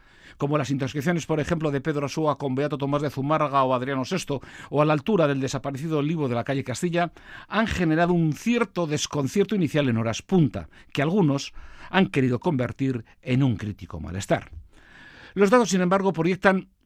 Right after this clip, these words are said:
una notable reducción de la siniestralidad en todo el trazado de la línea periférica que recorrerá el bei. Probablemente, durante estas fechas, el descenso de la circulación durante la pandemia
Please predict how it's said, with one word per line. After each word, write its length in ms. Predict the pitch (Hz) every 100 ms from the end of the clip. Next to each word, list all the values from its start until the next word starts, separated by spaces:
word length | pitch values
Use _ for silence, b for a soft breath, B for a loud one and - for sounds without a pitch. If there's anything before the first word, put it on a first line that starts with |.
| -
una 240 | 185 190
notable 440 | 180 151 202 196 196
reducción 560 | 151 135 135 - 190
de 80 | 131
la 120 | 135
siniestralidad 920 | 123 - 139 131 123 226 190 151 175 - - _
en 260 | - 151 143
todo 380 | 220 214 208 202
el 140 | 185
trazado 420 | 147 131 165 165
de 100 | 147
la 80 | 127
línea 360 | 143 175 175 -
periférica 640 | 185 156 147 139 139 131 B B B B
que 140 | - 131
recorrerá 560 | 117 - 98 90 92
el 80 | 104
bei. 200 | 139 85 - B B B B B - _
Probablemente, 800 | - 117 127 127 147 147 127 131
durante 320 | 135 104 98 127
estas 180 | 139
fechas, 300 | 123 170 160
el 100 | 147
descenso 560 | 123 - 175 165 - 139
de 80 | 135
la 80 | 127
circulación 560 | 131 131 127 - 151
durante 300 | 131 127 123
la 80 | 120
pandemia 420 | 127 139 151 156